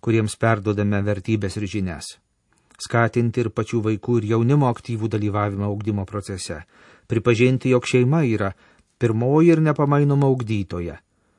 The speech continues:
ugdyti svetingumą ir atvirumą labiausiai pažeidžiamiems ir atstumtiesiems. Integralios ekologijos perspektyvoje ieškoti naujų ekonomikos, politikos, plėtros ir pažangos modelių, kurie tikrai tarnautų žmogui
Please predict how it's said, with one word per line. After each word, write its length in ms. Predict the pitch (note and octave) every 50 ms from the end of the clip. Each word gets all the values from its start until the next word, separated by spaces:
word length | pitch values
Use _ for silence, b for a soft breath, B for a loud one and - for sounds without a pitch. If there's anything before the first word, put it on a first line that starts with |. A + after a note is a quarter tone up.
| _ _ _ _ _ _ -
ugdyti 380 | B2 G#2+ G#2+ A2 A#2 A2+ A2+ G#2+
svetingumą 680 | - - A2 G2+ - A2 G#2+ G#2+ G#2 A#2 A#2 A#2 A2
ir 80 | G#2 G#2
atvirumą 440 | - - A2 G#2+ G#2+ A2 G#2 G#2 G2+
labiausiai 520 | G#2 G2+ G#2 G#2+ G#2+ G#2+ G#2 - - G#2 -
pažeidžiamiems 680 | G#2 F#2+ G#2 G#2+ G2 G2 G#2 G2+ G#2 G#2+ G#2+ G#2 G#2 -
ir 80 | A#2 A2 G#2+
atstumtiesiems. 960 | - - - B2+ B2 B2 - D#3 C3+ A2 - - E2 D2 - - - - _ _ _ _ _ _ _ _ _ _ _ _ _ _ _ _ _ _ _ _ _ _ _
Integralios 880 | - A#2+ A#2+ A#2 - B2+ A2+ A2+ A2 A2 A2 A2 A2+ A2 G#2+ - - - - -
ekologijos 580 | A2 - B2 A2+ A2 A2 G#2+ G#2+ A2 G#2+ - -
perspektyvoje 840 | - A#2 A2+ - - C3 - - D3+ D3+ D3 D#3 F3 F3 E3+ D#3+ B2+
ieškoti 460 | G#2+ G2 - - A#2 A2 - - G#2+
naujų 380 | G#2+ G#2 G#2+ G#2 G2+ A2 A2 G#2+ b b b b b b b b b b
ekonomikos, 720 | G#2 G2+ - A2 A2+ C3 D3+ D#3+ D#3 D3+ - D#3 D3 -
politikos, 580 | - - G#2+ A2+ C#3 C#3 - C3+ - C3+ B2+ -
plėtros 520 | - A2+ G2+ G2 - A#2 B2 B2 A#2+ - B2+
ir 60 | G#2+ -
pažangos 460 | A2+ G#2+ A2+ A2+ G#2 G#2+ G2+ - -
modelių, 400 | A2+ A#2+ C#3 C#3+ D#3 D3+ D#3+ E3
kurie 240 | D#3+ - C#3+ C3+ C3+
tikrai 380 | B2+ - C3 - B2+ B2 C3+ C#3
tarnautų 540 | C#3 D3+ C#3 C3+ C3 C3 C3 B2+ - C3 A2+
žmogui 460 | A2 A#2 A#2 A#2+ A#2 A2 A2 A2 A2